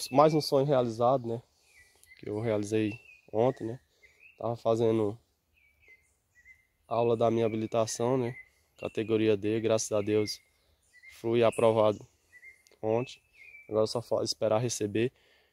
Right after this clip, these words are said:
Queria compartilhar minha alegria com vocês, né? Também, que eu sei que vocês passam energia positiva pra mim, eu queria passar energia positiva pra vocês também.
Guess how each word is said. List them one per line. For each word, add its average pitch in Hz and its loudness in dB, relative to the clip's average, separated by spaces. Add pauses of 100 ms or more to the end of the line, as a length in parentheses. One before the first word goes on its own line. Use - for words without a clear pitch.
(140)
Queria - 0
compartilhar 196 4
minha 156 8
alegria 131 4
com 127 -4
vocês, 101 -4
né? 113 -6 (400)
Também, 98 -6
que - -12
eu 113 -4
sei 127 0
que - -6
vocês 120 0
passam - 2 (400)
energia 117 4 (460)
positiva 123 0
pra - -4
mim, 120 4
eu 135 6
queria 143 0
passar 131 2
energia 123 2 (580)
positiva 117 -4
pra 117 -2
vocês 117 -6
também. 101 -4